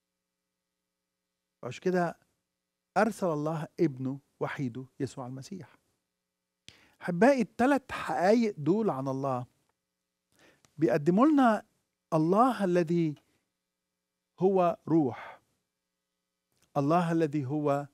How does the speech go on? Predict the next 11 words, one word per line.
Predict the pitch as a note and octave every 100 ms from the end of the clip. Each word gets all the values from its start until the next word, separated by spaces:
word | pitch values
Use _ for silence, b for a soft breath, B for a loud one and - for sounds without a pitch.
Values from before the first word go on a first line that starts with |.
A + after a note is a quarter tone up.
| _ _ -
نور، | G3+ B2+ - _ _ _ _ _ _ _ _ _ _ -
الله | D#3+ F#3 F3+
الذي | D3+ C#3+ C3
هو | A#2+ D3 C3 C3 - -
محبة. | - - B2 _ _ _ _ _ _ _ _ _ _ _ _ _ _ _ _ _ -
وهذه | D#3+ A3 D4
الحقائق | - - A3 E4 B3
بتجعل | F3+ - C4 A3 F#3+ F#3 E3 - _ -
الله | E3+ D#3 E3+ A#3 C4+ _ -
منفصل | F3 D#3 D#4 - E3+ B2 G#2 _ _ _ _ _ _ _ _ _ _ -
ومختلف | F3 F3+ - D#4+ A3+ - _